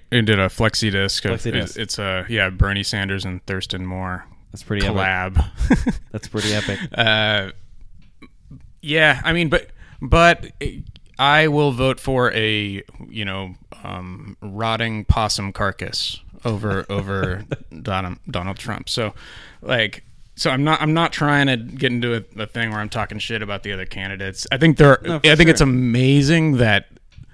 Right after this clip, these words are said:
Speaker 2: That's
Speaker 1: the
Speaker 2: why they
Speaker 1: conversation is, is where it's at already. Like, th-, like, Bernie's platform is the Democratic platform at this point, or at least they're, you know,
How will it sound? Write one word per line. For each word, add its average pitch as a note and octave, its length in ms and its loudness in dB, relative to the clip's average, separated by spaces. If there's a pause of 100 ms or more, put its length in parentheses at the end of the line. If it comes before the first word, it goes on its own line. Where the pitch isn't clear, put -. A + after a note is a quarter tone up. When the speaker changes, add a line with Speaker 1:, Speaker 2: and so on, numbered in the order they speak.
(360)
Speaker 2:
That's C3 140 -8
Speaker 1:
the C3+ 40 2
Speaker 2:
why B2+ 60 4
they A#2+ 60 12
Speaker 1:
conversation C#3 920 6
is, G#2+ 500 0
is G2+ 240 -4
where G2 220 -2
it's - 140 -6 (120)
at G2 380 2
already. E3 580 2 (120)
Like, F#2+ 320 2 (840)
th-, A#2+ 140 -8 (340)
like, A2 320 -2
Bernie's C#3 340 2
platform A2+ 600 -2 (100)
is G2+ 440 -6
the G2+ 100 -8
Democratic F#2 640 -10
platform E2+ 460 -14
at E2+ 100 -18
this - 160 -8
point, - 400 -16 (580)
or D3+ 80 4
at D3 100 4
least C#3+ 200 4
they're, G#2+ 160 -2 (320)
you A#2 140 -4
know, E2+ 200 -8